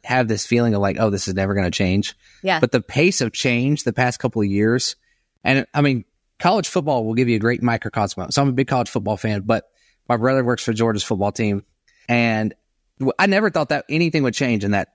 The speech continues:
Speaker 1: It just, you know, there's the, the conferences and the players don't get paid and all.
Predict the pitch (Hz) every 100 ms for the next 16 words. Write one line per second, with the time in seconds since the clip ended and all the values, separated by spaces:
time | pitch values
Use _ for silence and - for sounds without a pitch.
0 | _ _ 120 117 127 - - 123 107 90
1 | 120 107 107 107 107 - 143 151 151 139
2 | 143 135 123 117 110 - 90 107 135 131
3 | 120 123 113 135 135 127 120 123